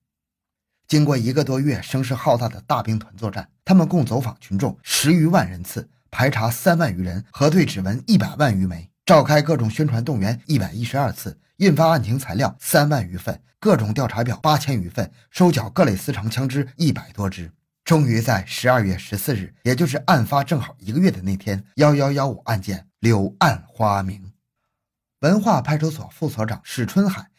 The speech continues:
在重点区域进行摸排时，一名群众向他反映一个线索：十二尾有个叫冯三的，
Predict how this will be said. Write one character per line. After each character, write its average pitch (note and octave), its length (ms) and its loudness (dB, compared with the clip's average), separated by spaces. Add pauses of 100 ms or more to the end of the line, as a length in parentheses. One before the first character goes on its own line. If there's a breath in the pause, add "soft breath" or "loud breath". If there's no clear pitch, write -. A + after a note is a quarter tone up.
(180)
在 F#3 160 4
重 E3+ 180 2
点 F#2+ 140 -4
区 C#3 200 -4
域 B2+ 80 -2
进 B2 140 -8
行 A#2+ 160 -10
摸 D3 140 -4
排 F#2+ 180 -12
时， - 160 -18 (100)
一 F#3 120 6
名 D3+ 180 4
群 B2 220 -2
众 E3+ 200 -2
向 B2 200 -4
他 A2 100 0
反 F#2 220 -10
映 G2+ 60 -10
一 - 20 -14
个 A2 100 -4
线 A2 220 -6
索： - 120 -20 (1120)
十 - 240 0
二 G#3+ 220 8
尾 G2 160 -10
有 G#2 100 -4
个 G2+ 120 -4
叫 G2+ 320 -2
冯 G2 280 -4
三 C3 300 -4
的， A2+ 120 -16